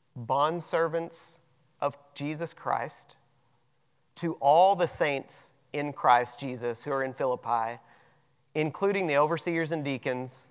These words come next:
so glad that he included them, "grace to you and peace from God our Father and the Lord Jesus Christ." So first, it's very interesting that he identifies, he and Timothy,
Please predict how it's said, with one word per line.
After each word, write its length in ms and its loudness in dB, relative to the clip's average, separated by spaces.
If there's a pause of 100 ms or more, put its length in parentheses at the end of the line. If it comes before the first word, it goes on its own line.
(160)
so 360 0
glad 300 4
that 100 -4
he 80 -8
included 480 -6
them, 380 -6 (1120)
"grace 480 8
to 120 -4
you 260 -2
and 280 -4
peace 300 -8
from 240 -6
God 220 4
our 120 2
Father 600 2 (840)
and 160 -2
the 60 -4
Lord 300 0
Jesus 340 -6
Christ." 640 0 (1080)
So 200 4
first, 680 2 (180)
it's 200 -2
very 280 4
interesting 480 -2
that 140 2
he 200 -2
identifies, 640 6
he 160 0
and 140 0
Timothy, 640 -2